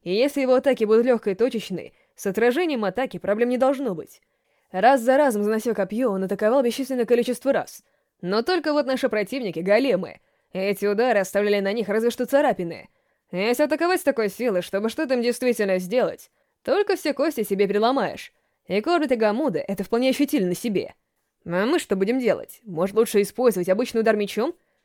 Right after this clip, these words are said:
Защитившись нашей сильнейшей стеной, попробовать слегка порезать их.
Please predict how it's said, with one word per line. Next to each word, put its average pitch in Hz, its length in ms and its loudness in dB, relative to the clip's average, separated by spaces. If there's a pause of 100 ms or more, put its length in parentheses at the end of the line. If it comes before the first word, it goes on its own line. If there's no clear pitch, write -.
(240)
Защитившись 269 640 -2
нашей 262 240 0
сильнейшей 233 440 0
стеной, 190 380 -4
попробовать 240 520 2
слегка 240 280 -2
порезать 220 520 -2
их. - 220 -10